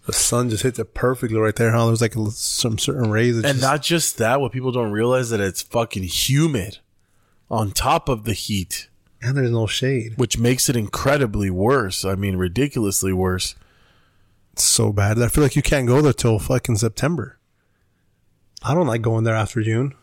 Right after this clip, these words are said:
Speaker 1: As soon as June first hits or September first, it's like, don't even go there.
Speaker 2: Oh, wow. It says Death Valley holds the record for the highest air temperature on the planet. On July tenth, nineteen ter-, thirteen, temperatures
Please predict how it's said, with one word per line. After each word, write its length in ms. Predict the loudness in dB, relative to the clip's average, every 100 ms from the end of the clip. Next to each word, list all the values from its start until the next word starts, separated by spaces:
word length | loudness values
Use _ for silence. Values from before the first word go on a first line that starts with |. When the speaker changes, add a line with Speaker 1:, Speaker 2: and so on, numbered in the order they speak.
| _ _ _
Speaker 1:
As 120 | -20 -8
soon 180 | 0
as 80 | 0
June 240 | 4 2 2
first 300 | 2 2 2
hits 220 | 0 -2
or 40 | -6
September 420 | -6 -2 0 0
first, 320 | 0 -2 -2
it's 60 | -8
like, 120 | -6
don't 160 | -4
even 280 | -2 -2 -2
go 280 | -2 0 0
there. 300 | -2 -8 -14 _ _ 0
Speaker 2:
Oh, 200 | 2 2
wow. 420 | 0 0 2 2
It 60 | 0
says 280 | 0 -2
Death 280 | 0 0 0
Valley 320 | 0 2 2
holds 260 | 2 0 -2
the 80 | -2
record 340 | 0 0 -2
for 140 | -2 -2
the 120 | 0
highest 380 | 0 0 0 0
air 100 | -2
temperature 460 | -2 -4 -4 -2 -2
on 80 |
the 80 | -4
planet. 480 | -6 -2 -2 -2 -6 _ _ _ _ _ _ _ _ _ _ _ _
On 220 | -2 0 0
July 380 | 0 2 2
tenth, 280 | 0 0 0
nineteen 360 | 0 -2 -2 -4
ter-, 360 | -2 -2 -2 -4
thirteen, 580 | -4 -2 -2 -2 -4 -2
temperatures 720 | -2 -2 -4 -4 -2 -2 -4